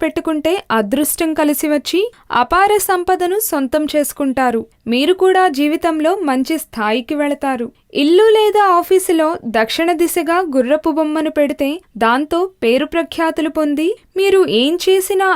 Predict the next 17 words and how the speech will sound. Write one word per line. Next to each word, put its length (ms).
అందులో 340
విజయం 320
దక్కుతుంది. 560
ఉత్తర 260
దిశలో 320
గుర్రపు 420
బొమ్మను 380
పెడితే 300
కెరీర్ 400
పరంగా 380
దూసుకువెళతారు. 840
ఆర్థిక 340
సమస్యలు 540
ఉన్నవారు 480
గుర్రపు 440
బొమ్మను 340
ఈ 20